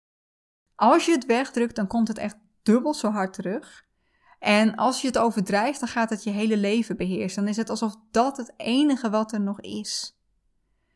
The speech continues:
Nee, het is, "Oké, ik voel me even rot." En je af en toe rot voelen, dat hoort er nou eenmaal bij. Dat is deel van het leven. Wat kan ik nu doen om mezelf weer beter te voelen? Hoe kan ik goed voor mezelf zorgen?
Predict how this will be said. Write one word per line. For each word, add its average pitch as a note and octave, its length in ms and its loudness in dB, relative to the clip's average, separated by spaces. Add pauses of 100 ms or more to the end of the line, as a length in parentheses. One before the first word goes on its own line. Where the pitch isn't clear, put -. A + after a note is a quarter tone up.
(380)
Nee, A3 640 6 (380)
het G#3+ 160 -6
is, A#3 400 -4 (540)
"Oké, A3+ 540 0 (400)
ik A#3 160 -4
voel D#4+ 220 0
me C#4+ 140 4
even G#3+ 320 -2
rot." - 400 -16 (1120)
En A3 140 4
je C4 120 8
af - 160 4
en D#4 80 -2
toe C4 180 -2
rot B3 260 -2
voelen, B3+ 320 -2
dat G#3+ 140 -2
hoort C4+ 380 -2
er A#3+ 60 2
nou A3+ 120 4
eenmaal G3+ 300 2
bij. F#3 220 2
Dat G3 160 -4
is G3+ 120 -4
deel A3 360 0
van A#3+ 200 0
het G3+ 120 -2
leven. F#3+ 580 -4 (380)
Wat G3+ 400 2
kan D#4+ 160 -2
ik D#4 160 -6
nu G#3+ 180 2
doen G#3+ 380 -4 (220)
om A3+ 140 2
mezelf A3 340 2
weer G3+ 160 0
beter G#3 360 0
te F#3+ 100 -14
voelen? F3 260 -4
Hoe B3 260 0
kan C#4+ 200 -4
ik A#3+ 100 -6
goed A#3 260 -4
voor G3 200 -2
mezelf F3+ 420 -4
zorgen? G#3 680 -6